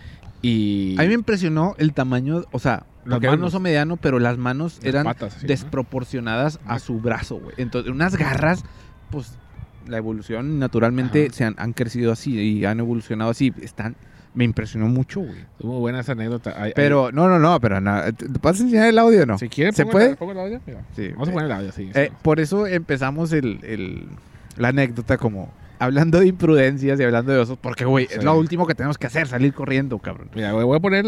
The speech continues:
Speaker 1: el oso. Imaginen, estamos afuera
Speaker 2: <laughs>
Speaker 1: en unas cabañas donde no había nadie. O sea, son en, en las caba-, en unas cabañas que están muy bonitas, este, y, pero es, es de entre semana y no había nadie.
Speaker 2: Ey.
Speaker 1: Está oscuro, no hay luz, no hay, no hay señal de internet.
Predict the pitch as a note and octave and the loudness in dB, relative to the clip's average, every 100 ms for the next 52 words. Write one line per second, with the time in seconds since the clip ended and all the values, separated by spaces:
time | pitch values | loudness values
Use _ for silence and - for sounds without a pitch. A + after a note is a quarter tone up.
0 | G#3 D3 D3 D3+ A3 E3 C#3+ C#3+ F#3 E3 | 0 0 0 2 0 0 0 2 2 0
1 | C3 D3+ D#3 A2 A2+ B2+ C#3 D#3+ D#3+ - | 0 2 0 -2 2 2 4 2 0 -14
2 | - - G3 E3 D#3 D3+ E3+ G#3 F#3 D3 | -16 -2 0 2 4 4 4 2 4 2
3 | B2+ C3 D3+ C3+ B2 B2+ G3 - - - | 4 4 4 2 2 4 2 0 -10 0
4 | B2+ B2 - - - C#3 C3+ C#3 C3 B2+ | 2 2 -2 -14 -6 0 0 0 0 -2
5 | - B2 B2 B2+ B2 D3 - C#3+ D#3 - | 0 0 0 -2 -2 -2 0 0 -2 -2
6 | A#2+ B2+ C#3+ C#3+ B2+ E3 E3 A#2+ A2 - | -4 -2 -2 -2 0 -2 -2 -2 -2 -4
7 | G#2+ - A#2 A#2+ A#2+ G#2+ A2 A#2 - A#2 | -6 -2 0 2 2 2 0 -4 -2 -4
8 | A2 B2+ E3+ G#3+ E3+ E3+ E3+ A#2+ B2+ A3+ | -2 -2 0 2 2 0 0 -2 0 0
9 | G#3+ - B2 A2 G#2+ - G#2+ B2 - G#3+ | 0 -2 -6 -6 -6 -6 -6 -2 4 4
10 | A3 D3 C3 C#3+ D3+ F3 F3+ C#3+ C#3 B2+ | 4 4 2 6 6 6 4 2 -2 -2
11 | A#2+ C3 D3 D3 C#3 C#3 C#3 C3 A#2+ C#3 | -2 -2 -4 -6 -10 -10 -6 -2 0 0
12 | D#3 C#3+ C3 C#3 D3+ | 0 -2 -2 0 0